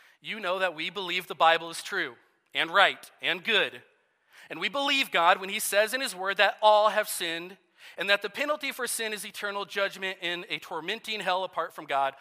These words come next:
forever. Forgive the redundancy. And you know that we believe that God, in his great mercy and kindness, came to earth as the man Jesus and lived a totally sinless life.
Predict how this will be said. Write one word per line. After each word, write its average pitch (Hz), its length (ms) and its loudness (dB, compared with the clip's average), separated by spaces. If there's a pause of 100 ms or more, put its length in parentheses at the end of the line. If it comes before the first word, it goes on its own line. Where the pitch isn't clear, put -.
(140)
forever. 151 440 0
Forgive 139 300 -12
the 143 80 -16
redundancy. 139 760 -8 (680)
And 190 120 0
you 262 140 -2
know 262 180 6
that 240 160 6
we 226 140 -4
believe 226 300 -4
that 220 260 4
God, 185 340 4
in 170 140 -8
his 208 280 -6
great 208 320 -2
mercy 190 460 -6
and 208 240 -2
kindness, 185 460 0
came 208 300 -4
to 240 80 -2
earth 196 300 -4
as 190 300 0
the 220 80 -6
man 202 260 -6
Jesus 160 480 -8 (240)
and 190 120 -10
lived 208 140 -4
a 226 80 -4
totally 247 440 -4
sinless 196 400 -8
life. 127 380 -8